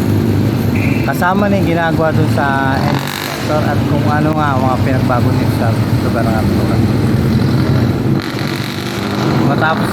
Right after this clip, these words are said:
isang taon, nang galing ako dito, buo pa yung tulay ngayon. Tingnan nyo, totally wala na siya. Nilagyan ng mga bagong pundasyon.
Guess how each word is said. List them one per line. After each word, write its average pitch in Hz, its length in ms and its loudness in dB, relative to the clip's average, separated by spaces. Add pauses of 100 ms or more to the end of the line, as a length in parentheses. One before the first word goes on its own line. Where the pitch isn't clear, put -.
(120)
isang 170 240 0
taon, 160 340 2 (640)
nang 135 100 2
galing 143 300 0
ako 143 160 -2
dito, 131 200 0 (600)
buo 127 240 0
pa 135 80 0
yung 127 160 0
tulay 123 260 0
ngayon. 127 220 0
Tingnan 117 240 0
nyo, 110 60 0 (100)
totally 113 400 -2
wala 107 260 0
na 107 160 -2
siya. 98 140 -4 (680)
Nilagyan 117 300 0
ng 117 80 0
mga 113 160 2
bagong 113 320 -2
pundasyon. 135 440 -2